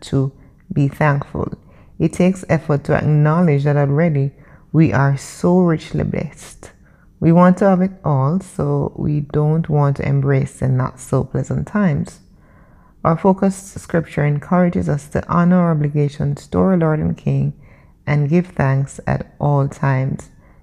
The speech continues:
because it's a vow to be performed. Oprah Winfrey says, "Be thankful for what you have, you'll end up having more.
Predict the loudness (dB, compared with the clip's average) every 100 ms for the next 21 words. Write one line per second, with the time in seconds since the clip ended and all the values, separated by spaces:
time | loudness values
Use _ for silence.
0 | -12 -12 -4 -2 -2 -4 -10 -18 -6 -6
1 | -2 -2 2 2 2 0 -8 -14 -8 -4
2 | -4 -6 -6 -6 -6 -8 -6 -6 -10 -14
3 | -16 -20 -20 -20 -20 _ -20 _ -20 -20
4 | -20 -20 -20 -20 -20 -20 -18 0 2 4
5 | 4 4 2 0 -4 -2 -2 0 0 0
6 | -2 0 2 2 2 -2 0 0 0 0
7 | -2 -2 -2 0 0 0 0 0 0 -2
8 | -4 -2 0 0 0 -2 -4 -6